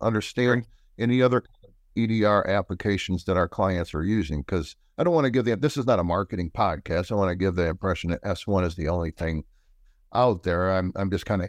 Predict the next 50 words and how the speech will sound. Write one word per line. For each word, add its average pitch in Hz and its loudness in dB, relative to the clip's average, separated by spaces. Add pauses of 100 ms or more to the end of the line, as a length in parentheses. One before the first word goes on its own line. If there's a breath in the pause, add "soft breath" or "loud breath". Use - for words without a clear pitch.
interested 107 -2
in, 90 -2 (460)
you 113 -2
know, 92 2
how 104 2
you 104 0
brought 95 2
in, 98 2
how, 90 0
how 95 -2
Infotex 92 -4
was 85 -4
able 85 0
to - -10
so 85 -2
quickly 92 -4 (160)
pivot 110 0
and 92 -8
start 92 0
offering 82 -2
E 95 -2
D 82 -4
R. 62 -4 (440)
Um, 98 0
what 175 0
other 143 4
kind 101 0
of 92 -2
E 101 0
D 92 0
R 90 2
applications 90 -2
are 78 0
out 123 4
there, 82 -2
just 85 -6
in 82 -6
case 90 -2
the 82 0
listeners 87 -2
of 85 -2
this 80 0
podcast 80 -2
wanna 78 -2
investigate 78 -2
more 80 -2
than 78 -4
what 76 -2
we're 120 4
offering? - -8